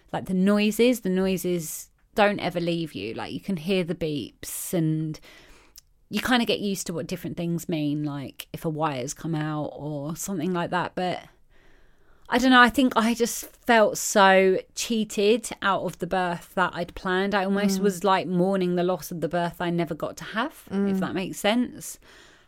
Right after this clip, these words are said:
Speaker 1: Um,
Speaker 2: And sharing your stories helps so much, hasn't it? And, and it was in
Speaker 1: Yeah.
Speaker 2: the Daily Mail, right?
Speaker 1: Yeah. So afterwards, like, I just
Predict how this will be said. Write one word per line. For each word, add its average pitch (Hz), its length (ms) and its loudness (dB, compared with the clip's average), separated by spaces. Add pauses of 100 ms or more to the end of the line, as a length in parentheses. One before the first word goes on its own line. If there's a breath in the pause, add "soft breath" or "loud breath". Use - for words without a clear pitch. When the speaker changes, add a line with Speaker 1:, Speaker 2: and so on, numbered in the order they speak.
(200 soft breath)
Speaker 1:
Um, 190 680 6 (400)
Speaker 2:
And 202 240 2 (300)
sharing 208 380 8
your 202 100 4
stories 185 560 2 (120)
helps - 380 -2
so 185 160 -2
much, 180 220 -4
hasn't 180 300 -4
it? - 100 -6
And, 180 260 0
and 196 140 4
it 202 60 4
was 214 120 4
in 226 100 2
Speaker 1:
Yeah. - 20 2
Speaker 2:
the 214 80 2
Daily 196 280 4
Mail, 202 300 2
right? 160 240 2
Speaker 1:
Yeah. 185 440 4
So 208 520 8 (240)
afterwards, 220 640 8
like, 185 180 6 (800 soft breath)
I 226 100 10
just 262 340 -2